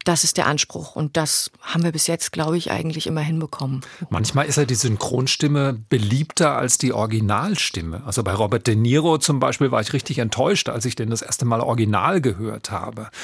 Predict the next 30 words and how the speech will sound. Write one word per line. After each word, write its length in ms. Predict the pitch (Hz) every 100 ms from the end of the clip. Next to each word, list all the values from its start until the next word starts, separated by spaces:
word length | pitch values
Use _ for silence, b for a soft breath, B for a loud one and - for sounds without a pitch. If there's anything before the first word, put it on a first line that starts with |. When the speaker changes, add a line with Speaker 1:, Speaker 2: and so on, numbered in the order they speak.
| B B B
Speaker 2:
Wie 340 | 147 120 165
nähern 400 | 135 139 208 247
Sie 100 | 120
sich 240 | 107 101 -
denn 140 | 92
der 80 | 98
Figur, 540 | - 113 110 104 98
die 160 | 95 104
Sie 300 | 110 107 107 156
synchronisieren? 1160 | - 117 107 - 104 107 95 98 101 87 85 B B B _ _
Sie 120 | -
haben 120 | 117
gerade 180 | 123 139
gesagt, 380 | 151 135 165 -
ne, 80 | 120
manchmal 360 | 117 135 135
ist 60 | 143
es 100 | 127
echt 220 | 135 -
eine 80 | 127
Herausforderung. 760 | 113 135 196 - 113 107 95
Was 140 | 95 110
machen 260 | 156 240
Sie? 100 | 123
Wie 60 | 101
bereiten 400 | 101 95 113 143
Sie 120 | 120
sich 200 | 107 113
da 120 | 98
vor? 340 | - 147 220